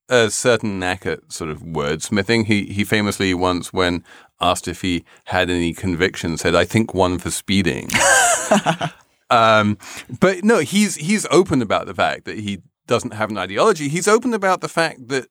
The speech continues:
literally twenty-four hours before he came out for Brexit, he wrote two columns for the Daily Telegraph, one that was for Brexit and one that was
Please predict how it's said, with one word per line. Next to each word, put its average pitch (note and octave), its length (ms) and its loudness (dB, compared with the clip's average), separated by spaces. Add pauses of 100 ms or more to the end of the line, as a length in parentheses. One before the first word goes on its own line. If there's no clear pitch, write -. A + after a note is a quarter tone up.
(140)
literally D3 880 0 (360)
twenty-four D3+ 680 0
hours A2 540 2
before A2 380 0
he G#2+ 240 -4
came G#2 320 -4
out F#2+ 280 -2 (460)
for G#2 340 -2
Brexit, G2+ 580 -4 (520)
he C3 480 4
wrote B2 380 2 (420)
two C#3+ 280 4
columns G#2 520 -2
for - 80 -10
the G2 80 -4
Daily F#2+ 220 -2
Telegraph, F#2 480 -4
one G2 320 -2
that F2+ 140 -6
was F2 180 -10
for G#2+ 180 0
Brexit F2+ 420 -8
and F#2+ 120 -6
one F#2+ 180 0
that D#2+ 140 -8
was E2+ 340 -10